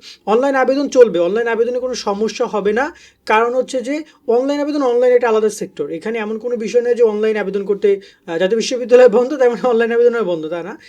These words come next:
তোমরা তোমাদের মতো করে আবেদন করো, আবেদন করা যাবে। কারণ লাস্ট ডেট যেহেতু একত্রিশে ডিসেম্বর, সবার একটা টেনশন যে আবেদন করতে পারবো কিনা। তো অধিকাংশ শিক্ষার্থী আবেদন করেছে, হয়তো যারা বাকি আছো তারা টেনশন করো না, আবেদন টাইম টু টাইম করতে পারবা। আরও একটা বিষয় হচ্ছে যে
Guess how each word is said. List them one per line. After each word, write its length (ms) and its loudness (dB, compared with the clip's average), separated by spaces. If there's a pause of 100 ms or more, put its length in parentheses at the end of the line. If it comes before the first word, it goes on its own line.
(160)
তোমরা 180 -2
তোমাদের 240 0
মতো 140 0
করে 100 4
আবেদন 340 -2
করো, 160 -8
আবেদন 340 -4
করা 180 2
যাবে। 200 2
কারণ 160 0
লাস্ট 260 2
ডেট 120 -2
যেহেতু 160 -2
একত্রিশে 380 -4
ডিসেম্বর, 420 -2 (260)
সবার 320 2
একটা 120 0
টেনশন 440 -2
যে 100 2
আবেদন 280 0
করতে 180 -4
পারবো 260 -2
কিনা। 280 -8 (320)
তো 80 -6
অধিকাংশ 400 -2
শিক্ষার্থী 420 -6
আবেদন 280 -4
করেছে, 300 2
হয়তো 120 -2
যারা 200 -2
বাকি 300 -6
আছো 120 -2
তারা 160 -2
টেনশন 300 -6
করো 140 -4
না, 80 -2
আবেদন 260 -2
টাইম 140 2
টু 60 -4
টাইম 160 -4
করতে 260 0
পারবা। 300 -4 (920)
আরও 200 4
একটা 160 2
বিষয় 240 2
হচ্ছে 180 -2
যে 160 -2